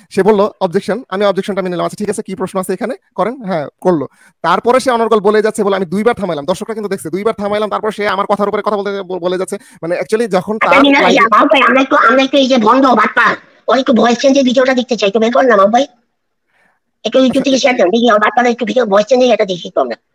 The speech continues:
Speaker 2: পাবলিক একটু দেখো যে ও কোন লেভেলের মানুষ আর ও কি করতে পারে,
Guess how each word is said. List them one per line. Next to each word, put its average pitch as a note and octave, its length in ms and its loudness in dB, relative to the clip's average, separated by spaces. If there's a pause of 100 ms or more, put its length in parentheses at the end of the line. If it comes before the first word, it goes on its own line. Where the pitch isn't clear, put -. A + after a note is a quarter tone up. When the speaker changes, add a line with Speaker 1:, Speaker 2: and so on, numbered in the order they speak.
(260)
Speaker 2:
পাবলিক A#3 240 0
একটু A#3+ 140 -2
দেখো A#3+ 300 2 (160)
যে G#3+ 120 -2
ও G#3+ 100 4
কোন B3+ 240 2
লেভেলের B3+ 360 2
মানুষ B3 340 2
আর A#3 80 0
ও G#3+ 80 2
কি C4 140 -10
করতে - 300 -4
পারে, D4+ 220 -4